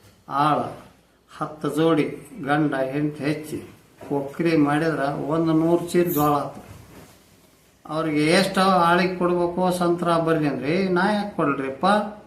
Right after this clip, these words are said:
ಅವ್ರಿಬ್ರು ನಡುವೆ ಒಂದೊಂದು ಚೀಲ ಕೊಟ್ಬಿಡ್ರಿ, ಹೆಚ್ಚಿಗೆ ನಾನು ಏನು ಕೇಳ್ಬೇಡ್ರಿ, ನನಗೆ ಕೊಡೋದೊಂದು ಚೀಲ,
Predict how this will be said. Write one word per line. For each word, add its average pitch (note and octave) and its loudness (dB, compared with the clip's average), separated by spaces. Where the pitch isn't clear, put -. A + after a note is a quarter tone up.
ಅವ್ರಿಬ್ರು E3+ -2
ನಡುವೆ F#3+ -2
ಒಂದೊಂದು F#3 2
ಚೀಲ A3+ 2
ಕೊಟ್ಬಿಡ್ರಿ, C#3+ -4
ಹೆಚ್ಚಿಗೆ E3+ -2
ನಾನು E3 2
ಏನು F#3 2
ಕೇಳ್ಬೇಡ್ರಿ, C3+ -2
ನನಗೆ E3+ 0
ಕೊಡೋದೊಂದು E3 -2
ಚೀಲ, C3 -4